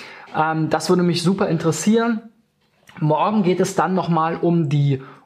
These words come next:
Untertitel, also wie man sozusagen den gesprochenen Inhalt auch nochmal textuell für YouTube und auch die Nutzer,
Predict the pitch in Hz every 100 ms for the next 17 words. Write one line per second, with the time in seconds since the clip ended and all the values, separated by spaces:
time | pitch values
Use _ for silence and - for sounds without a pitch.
0 | _ 202 233 233 226 - 220 226 220 214
1 | - 156 156 160 151 151 143 147 190 165
2 | 160 165 143 151 156 143 143 147 151 151
3 | 151 151 156 143 143 139 - - 180 185
4 | 170 156 170 214 190 180 175 175 165 151
5 | 139 139 - - - 190 - 156 175 170
6 | - - - - - 185 185 175 175 -
7 | 147 135 170 202 - 190 185 160 151 160
8 | - 147 165 170 190 -